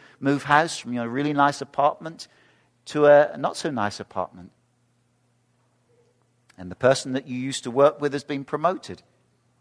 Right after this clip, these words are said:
And now they move to a bigger apartment. Or you want to send your kids to a certain school, a fee-paying school, but you can't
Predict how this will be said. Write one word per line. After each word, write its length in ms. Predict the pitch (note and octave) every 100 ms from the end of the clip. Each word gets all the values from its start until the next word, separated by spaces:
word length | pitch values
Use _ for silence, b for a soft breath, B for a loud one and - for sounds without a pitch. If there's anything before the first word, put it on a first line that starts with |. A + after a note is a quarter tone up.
| _ _ _ _ _ _ _ _ _
And 120 | F#2+
now 100 | G2+
they 140 | A2 B2
move 240 | C3 C#3
to 120 | D#3
a 40 | D#3+
bigger 280 | A3 A3 C3+
apartment. 600 | - F#2 - F2+ - - _ _ _ _ _ _ -
Or 100 | G2
you 140 | A#2+
want 160 | C3+ C3+
to 40 |
send 280 | - D3 C#3
your 160 | C3+ C3
kids 340 | - D3 -
to 300 | - C3+ B2+ b b
a 60 | -
certain 360 | - D3 C3 C3
school, 440 | - D3+ D#3+ D#3
a 40 |
fee-paying 560 | - D3+ D3 D3+ C#3+ C#3+
school, 380 | - - D#3+ D#3+
but 160 | A#2+
you 80 | A2
can't 500 | - D3 D#3+ F3 -